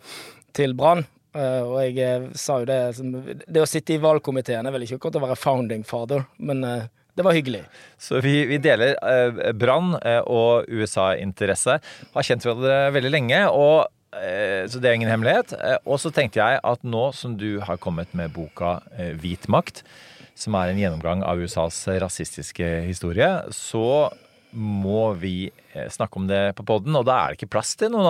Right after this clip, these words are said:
Speaker 2: andre <laughs>
Speaker 1: Nei, det var
Speaker 2: når du har
Speaker 1: stor.
Speaker 2: to så høylytte mennesker,
Speaker 1: Mm.
Speaker 2: eh, som, eh, som oss, eh, eh, Ketil. Men, eh, til vanlig da, så er du jo instituttbestyrer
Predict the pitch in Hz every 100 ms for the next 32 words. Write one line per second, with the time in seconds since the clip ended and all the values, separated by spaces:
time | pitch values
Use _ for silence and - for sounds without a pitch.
0 | 127 92 101 110 113 113 - - - -
1 | 190 - _ - 160 170 156 147 131 120
2 | - 156 160 165 151 135 110 113 123 107
3 | - 113 - - 131 120 113 120 - 127
4 | 123 123 117 113 107 - 120 113 101 -
5 | 107 101 - - - - - 110 117 123
6 | 165 175 160 160 151 - 123 110 127 165
7 | 160 123 139 135 135 110 107 107 110 110
8 | 107 110 - 95 - 87 90 85 92